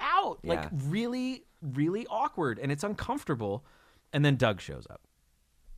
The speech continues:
Speaker 1: And then we get this weird sort of, like, they're ha-, they, they start to layer scenes now. They do, like, an Archer connect, if you watch Archer, where,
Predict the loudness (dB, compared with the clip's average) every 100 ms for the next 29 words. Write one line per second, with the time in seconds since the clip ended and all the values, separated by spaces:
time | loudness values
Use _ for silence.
0 | -18 _ _ _ -20 -20 -20 -12 -2 4
1 | 6 6 6 4 4 2 2 2 4 6
2 | 4 2 2 4 4 0 2 2 0 -6
3 | -18 _ _ _ _ 4 6 6 2 -2
4 | -8 -2 -2 -2 -4 -6 -2 -2 4 2
5 | 4 2 4 6 4 2 0 2 2 -2
6 | -8 -4 -2 2 4 4 2 -4 -2 -2
7 | -2 -6 -2 0 2 0 -2 -14 -18 -20
8 | -12 -4 2 6 6 4 2 2 4 2
9 | 2 -2 -14 -2 2 4 4